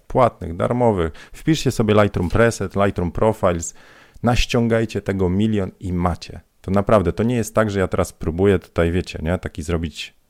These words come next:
ziu, skaczemy i proszę bardzo, na kasę. Chcę to uzasadnić jako, e, produkt płatny, żebym mógł nad tym pracować dalej i dla mnie jest to też motywacja, dla mnie samego,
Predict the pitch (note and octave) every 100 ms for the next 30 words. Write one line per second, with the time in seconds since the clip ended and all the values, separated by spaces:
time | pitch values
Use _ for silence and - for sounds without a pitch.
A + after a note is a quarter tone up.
0 | - D#2+ - - - - _ - - D#2+
1 | - G2+ F2+ - - E2 - - E2 -
2 | D#2+ D2+ D#2+ E2+ - D#2+ - - - -
3 | - - _ - - D#3+ D#3+ A#2+ A#2 G#2
4 | - A#2+ A#2+ - G#2 - F2+ E2+ F2 F2+
5 | D#2+ - A#2 A2+ G2+ - - G#2 F#2+ G2
6 | F#2+ A2 F#2+ G2 G2 G#2+ G#2+ G2+ F#2 _
7 | - E2+ - E2+ G2 F#2 E2+ E2+ D#2+ E2
8 | G2 - - E2 F#2 G2+ F#2+ F2+ - -
9 | F#2+ - F#2 - E2 E2+ - F2 E2+ G#2+
10 | B2+ B2 - A2 F2+ D2+ D#2